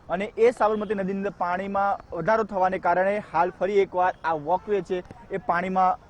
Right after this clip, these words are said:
ગરકાવ થયો છે, જેના કારણે તમામ જે, અ, પ્રવાહ જે લોકો સાબરમતી રિવરફ્રન્ટે આવતા હોય છે તે તમામ લોકોને અંદર પ્રવેશ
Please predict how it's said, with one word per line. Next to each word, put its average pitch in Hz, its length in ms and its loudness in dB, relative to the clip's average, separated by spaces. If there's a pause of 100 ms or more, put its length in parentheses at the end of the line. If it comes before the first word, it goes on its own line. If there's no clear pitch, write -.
(340)
ગરકાવ 175 380 2
થયો 214 220 0
છે, 220 120 -4
જેના 185 240 -2
કારણે 190 240 0
તમામ 220 360 0
જે, 220 260 4 (480)
અ, 156 60 0
પ્રવાહ 185 420 4
જે 202 180 2
લોકો 208 400 2
સાબરમતી 220 460 -2
રિવરફ્રન્ટે 190 380 0
આવતા 175 220 0
હોય 180 160 -2
છે 214 100 -2
તે 190 80 -14
તમામ 180 340 -6
લોકોને 180 280 -6
અંદર 170 260 -6
પ્રવેશ 175 280 -4